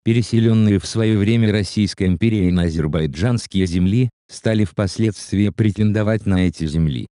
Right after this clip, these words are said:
Создав государство на древней азербайджанской земле, они подвергли азербайджанцев этнической чистке. «Более того, Армения путём военной агрессии оккупировала двадцать процентов территории Азербайджана»,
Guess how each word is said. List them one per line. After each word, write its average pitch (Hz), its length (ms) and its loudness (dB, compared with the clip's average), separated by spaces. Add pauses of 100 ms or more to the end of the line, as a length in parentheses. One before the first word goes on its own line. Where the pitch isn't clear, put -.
(120)
Создав 101 520 0
государство 87 680 -2
на 101 160 0
древней 92 460 0
азербайджанской 82 1000 -2
земле, 90 480 0 (180)
они 85 280 2
подвергли 107 600 0
азербайджанцев 82 1040 -2
этнической 95 600 -2
чистке. - 560 -6 (180)
«Более 131 400 2
того, 73 400 -4 (160)
Армения 98 560 2
путём 113 400 0
военной 85 460 2
агрессии 98 420 -2
оккупировала 107 720 0
двадцать 92 500 -2
процентов 90 640 -2
территории 117 580 0
Азербайджана», 90 1000 0